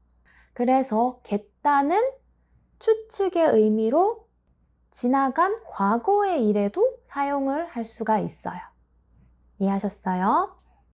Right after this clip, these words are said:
여기 get에서 우리가 봐야 할 것이 있어요. 그게 뭐냐면 get과 앞에 동사의 시제예요.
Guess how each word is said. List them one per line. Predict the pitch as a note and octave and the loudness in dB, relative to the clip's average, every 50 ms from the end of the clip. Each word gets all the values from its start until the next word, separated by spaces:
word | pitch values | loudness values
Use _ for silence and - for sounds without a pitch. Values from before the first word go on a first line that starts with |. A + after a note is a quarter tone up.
| _ _ _ _ - - - - _ _ _ _ _ _ _ _ _ _ _ _ _ _ - | _ _ _ _ -4 -4 -4 -4 _ _ _ _ _ _ _ _ _ _ _ _ _ _ -2
여기 | F3+ F#3 F#3 G#3+ G#3 | 0 0 2 0 0
get에서 | - - G3 G#3+ C4+ B3+ B3 A3+ G#3+ - A#3+ D#4 G4+ F#4+ - | 2 4 6 6 6 6 4 2 2 4 2 2 2 0 0
우리가 | G3+ G3+ A3 A#3+ B3 A3 A3 G3 - | 2 2 4 4 4 4 2 2 0
봐야 | - - F3+ F#3+ G#3+ C#4 | 0 0 2 4 4 4
할 | G#4 A#4 G#4+ C#4+ G#3 - | 4 2 2 2 2 2
것이 | - F3 E3 E3 - G#3 | 0 -2 0 0 -2 -4
있어요. | D#3+ - - - D#3 - - - - _ _ _ _ _ _ _ _ _ _ _ _ _ _ _ _ - - - | -4 -4 -6 -10 -10 -10 -10 -12 -18 _ _ _ _ _ _ _ _ _ _ _ _ _ _ _ _ -20 -16 -4
그게 | - G#3+ F#3+ G#3 | 2 4 6 6
뭐냐면 | G3+ F3 E3+ F#3 G3+ G3+ F#3+ F3+ F3 D#3+ D#3+ F#3 A#3 D#4+ F#4+ A4 - - _ _ _ _ _ _ _ _ _ _ _ _ _ _ _ _ _ _ _ _ _ _ _ _ - | 6 6 6 4 4 4 4 4 2 2 4 4 4 4 2 0 -4 -8 _ _ _ _ _ _ _ _ _ _ _ _ _ _ _ _ _ _ _ _ _ _ _ _ 0
get과 | - G#3 G3 - - - _ - - C#4+ C#4+ D4+ E4 F4 F#4 - - _ _ - | 4 4 4 4 2 -4 _ 6 8 10 10 10 8 4 4 0 -6 _ _ -8
앞에 | - F#3 - - G3+ F#3+ F#3 | -6 -6 -4 -2 -2 -2 0
동사의 | - - G#3+ A#3 B3+ C#4 D4 D4 D4 - D4 C#4+ D4 D4 C#4 C4+ | 4 4 6 6 6 4 2 -2 -4 -4 -4 -2 -2 -2 -2 -2
시제예요. | - - - - G#4+ G#4 G#4+ - G#4+ G4 - A#3 F3 D#3+ E3 D#3+ E3 G3+ B3+ E4 - - | -4 -4 2 4 4 4 4 2 0 0 2 0 -2 -2 -4 -2 -2 0 -2 -2 -4 -10